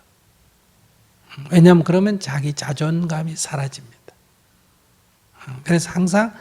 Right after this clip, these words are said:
"낳아주셔서 감사합니다. 그 어려운 가운데 저를 키워주셔서 감사합니다." 이렇게. 불화가 있었으면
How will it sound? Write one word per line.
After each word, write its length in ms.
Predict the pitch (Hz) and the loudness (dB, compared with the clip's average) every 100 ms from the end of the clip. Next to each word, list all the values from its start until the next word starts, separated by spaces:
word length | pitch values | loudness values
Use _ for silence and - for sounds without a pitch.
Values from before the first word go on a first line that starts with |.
| - _ | -20 _
"낳아주셔서 600 | - 135 120 127 120 131 127 | -2 0 2 0 0 0 2
감사합니다. 1160 | 135 131 127 135 131 127 131 135 139 135 147 - - - - - - - _ _ | 6 6 6 4 4 2 -2 -6 -6 -8 -10 -18 -20 -20 -20 -20 -20 -20 _ _
그 160 | - 143 | 2 6
어려운 260 | 156 143 | 8 8
가운데 380 | 127 127 123 131 | 6 4 2 0
저를 280 | 123 135 131 | -2 -2 -2
키워주셔서 760 | - 156 131 135 120 131 - | -2 0 0 0 0 0 -2
감사합니다." 1300 | - 127 131 123 135 131 131 135 131 131 135 131 139 - _ _ - | -2 2 2 4 2 2 0 0 -2 0 -2 -4 -10 -18 _ _ -18
이렇게. 340 | - - - - _ _ - _ - | -18 -16 -18 -20 _ _ -20 _ 2
불화가 300 | 147 143 135 | 6 6 4
있었으면 560 | 123 131 - 135 123 | 0 -4 -6 -6 -6